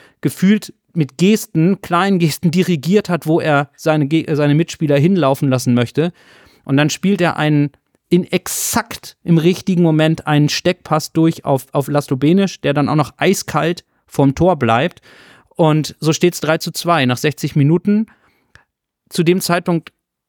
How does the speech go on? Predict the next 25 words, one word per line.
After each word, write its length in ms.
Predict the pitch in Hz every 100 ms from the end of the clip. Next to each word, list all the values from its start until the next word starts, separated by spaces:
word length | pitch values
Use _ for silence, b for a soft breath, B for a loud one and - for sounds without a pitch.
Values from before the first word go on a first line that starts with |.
| _ _ _
hatte 240 | - 170
der 120 | 165 165
H 20 |
S 80 | -
V 140 | 175
schon 200 | 165 147
neunzehn 560 | 151 165 208 - 180 180
zu 180 | -
zehn 380 | 147 - 170 170
Torschüsse, 520 | - 175 - 185 208
davon 280 | 180 147 151 -
acht 280 | 175 -
zu 140 | - 180
vier 300 | - 185 -
aufs 340 | 147 139 -
Tor, 360 | - 165 180 262 _ b b b
sodass 280 | b 151 156
man 240 | 160 156 -
definitiv 500 | 175 175 180 160 190
von 140 | - 156
einer 60 |
verdienten 420 | 147 151 170 165 151
Führung 320 | 202 175 143
sprechen 320 | - 143 143
kann. 280 | 135 143